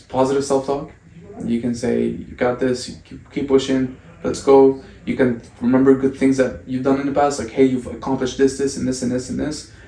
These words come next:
and you've done all these things in the past, and this is nothing, you can do it, it's no big deal." You can use, I don't wanna say negative self-talk, but you can think about what is it that you need to do.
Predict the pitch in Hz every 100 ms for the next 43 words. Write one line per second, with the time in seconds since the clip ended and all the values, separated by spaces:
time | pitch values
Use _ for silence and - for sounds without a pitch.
0 | - - 123 117 123 120 127 135 139 135
1 | - 139 135 135 131 131 131 131 120 117
2 | 113 - _ - 80 - - - 135 135
3 | 135 135 139 139 123 135 127 131 143 139
4 | - - 127 123 131 139 139 - - -
5 | - - _ _ _ _ - - 233 247
6 | 226 - - - 208 226 147 143 151 -
7 | 120 117 120 - 123 135 175 - - -
8 | - 185 202 170 135 127 120 127 143 156
9 | 135 135 120 131 135 139 156 147 - -
10 | 139 -